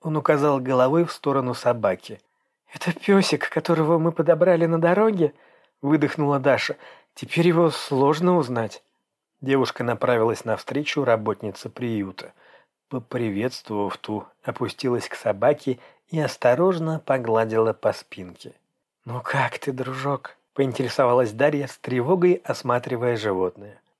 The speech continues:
"Благодаря вам прекрасно", ответила Алена. "Немного хромает, но это пройдет".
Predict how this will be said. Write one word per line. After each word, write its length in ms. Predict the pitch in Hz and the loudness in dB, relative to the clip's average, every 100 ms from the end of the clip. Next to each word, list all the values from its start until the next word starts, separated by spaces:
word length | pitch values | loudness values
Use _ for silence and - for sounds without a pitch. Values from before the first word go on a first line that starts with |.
| _ - | _ -6
"Благодаря 500 | 135 165 165 180 180 | 0 2 4 4 6
вам 220 | 175 175 | 4 2
прекрасно", 800 | 170 170 - 160 165 - 120 90 _ _ _ | 0 -2 4 6 6 2 -6 -8 _ _ _
ответила 600 | 123 - 135 127 120 131 | -4 2 2 2 4 4
Алена. 340 | 139 110 95 - _ _ | 4 2 0 -14 _ _
"Немного 420 | - 131 190 196 196 | -8 -2 2 2 2
хромает, 600 | 190 170 147 170 127 - | 2 2 2 2 0 0
но 180 | 131 139 | -2 -2
это 140 | 139 | -4
пройдет". 580 | - 139 127 120 117 | 0 2 2 2 -2